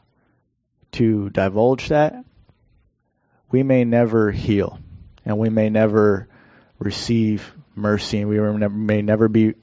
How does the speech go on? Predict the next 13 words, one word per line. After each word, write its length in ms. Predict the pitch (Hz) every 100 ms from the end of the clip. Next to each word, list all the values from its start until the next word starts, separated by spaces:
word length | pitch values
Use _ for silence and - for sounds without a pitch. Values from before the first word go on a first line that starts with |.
| -
open 320 | 127 123 113
to 260 | - 110 104
the 120 | 98
free 280 | - 120 117
gift 380 | 107 107 -
and 140 | 104 101
the 40 |
grace 460 | 98 104 107 101 -
of 460 | 107 98 92 - - -
God, 340 | 98 101 123
the 80 | 117
Holy 260 | 95 110 101
Spirit. 520 | - - 113 127 -